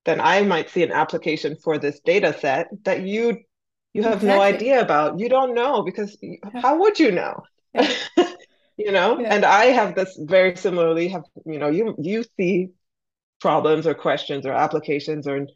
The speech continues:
Speaker 1: or needs that I completely don't understand. So, yeah,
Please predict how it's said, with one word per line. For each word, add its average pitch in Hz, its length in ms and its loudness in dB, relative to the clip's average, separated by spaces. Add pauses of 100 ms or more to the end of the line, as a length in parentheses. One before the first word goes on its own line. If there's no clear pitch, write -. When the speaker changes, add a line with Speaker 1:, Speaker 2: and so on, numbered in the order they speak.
(220)
Speaker 1:
or 160 160 4
needs 160 560 -2
that 147 300 0 (440)
I 196 380 -2 (720)
completely 143 640 -8
don't 127 200 0
understand. - 600 -10 (640)
So, 131 400 -6 (360)
yeah, 147 320 -12